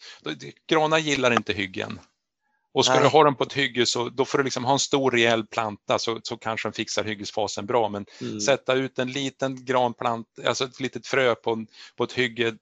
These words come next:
Speaker 1: det gillar inte granar.
Speaker 2: Nej.
Speaker 1: Men däremot kanske så under en granskärm då.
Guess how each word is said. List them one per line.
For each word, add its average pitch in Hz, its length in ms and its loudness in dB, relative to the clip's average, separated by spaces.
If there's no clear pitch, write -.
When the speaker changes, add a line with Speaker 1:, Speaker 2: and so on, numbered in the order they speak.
Speaker 1:
det - 60 -2
gillar 107 420 0
inte 101 200 -4
granar. 104 500 -2
Speaker 2:
Nej. 107 360 -2
Speaker 1:
Men 135 100 6
däremot 175 320 8
kanske 143 260 6
så 143 320 6
under 131 240 4
en 123 80 2
granskärm 123 680 4
då. 98 240 -4